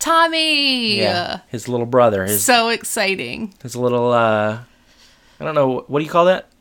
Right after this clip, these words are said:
Speaker 1: It's a little brother. Like,
Speaker 2: I know.
Speaker 1: they're, they're big brother and little brother. It's, like, for the Big Brother program.
Speaker 2: Right. And,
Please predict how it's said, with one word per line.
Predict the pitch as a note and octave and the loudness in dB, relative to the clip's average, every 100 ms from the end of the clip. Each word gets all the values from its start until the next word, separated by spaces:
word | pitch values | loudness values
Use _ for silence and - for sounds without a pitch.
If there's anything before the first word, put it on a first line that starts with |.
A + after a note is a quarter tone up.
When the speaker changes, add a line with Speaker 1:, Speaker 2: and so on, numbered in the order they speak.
| - | -14
Speaker 1:
It's | - A3+ - | -6 -4 -2
a | G#3+ | -4
little | A3 | -4
brother. | G#3 C4 E3+ F#3 F3+ - | -2 -2 -4 -12 -18 -8
Like, | F#3+ | 2
Speaker 2:
I | F3+ | 6
know. | G3 F#3 | 8 10
Speaker 1:
they're, | G#3+ G#3 - | 8 4 -2
they're | G#3 | -4
big | F#3+ G#3+ G#3 | 0 -2 0
brother | G#3 F#3+ G3 | -2 0 0
and | G3 F#3+ | 0 -2
little | G3+ | -4
brother. | E3+ E3 E3 E3 E3+ | -4 -4 -4 -6 -6
It's, | F3 - - G#3+ | -6 -8 -6 -4
like, | F#3 | -4
for | - G3 F#3 F#3+ | -4 -6 -2 -2
the | F3+ F3 | -4 -8
Big | - F3+ F3 | -4 -6 -2
Brother | G3 E3 | -2 -2
program. | D#3 D#3+ D3 D3+ C#3+ C3+ | -8 -14 -12 -12 -12 -6
Speaker 2:
Right. | G#2 D#2 _ _ _ _ _ _ _ - - | -4 -4 _ _ _ _ _ _ _ -14 -2
And, | A#2 A2+ A2 G#2+ G#2+ | 0 2 2 0 -4